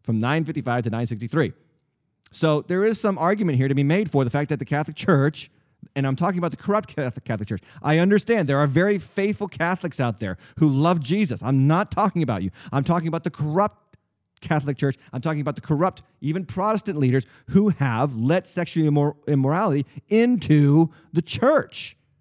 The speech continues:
And this is pervasive, and it, uh,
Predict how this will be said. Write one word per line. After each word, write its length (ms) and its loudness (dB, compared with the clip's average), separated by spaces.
And 200 2
this 240 2
is 240 0
pervasive, 840 0
and 360 -2
it, 260 -2
uh, 240 0